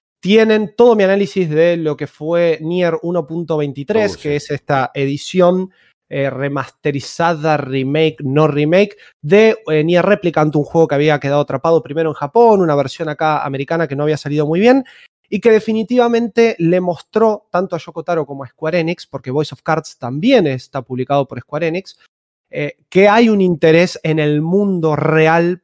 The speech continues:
Speaker 1: por las, eh, el universo de Yoko Taro o lo que se conoce como el Taroverse.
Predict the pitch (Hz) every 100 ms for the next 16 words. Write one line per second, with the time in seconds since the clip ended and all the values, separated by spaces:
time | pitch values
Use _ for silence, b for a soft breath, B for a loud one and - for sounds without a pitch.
0 | _ 156 143 143 135 135 131 - - 131
1 | 123 120 135 135 143 156 160 175 175 151
2 | 165 151 139 135 139 143 139 151 151 131
3 | 131 135 135 143 - 139 131 127 117 165
4 | 131 120 127 175 -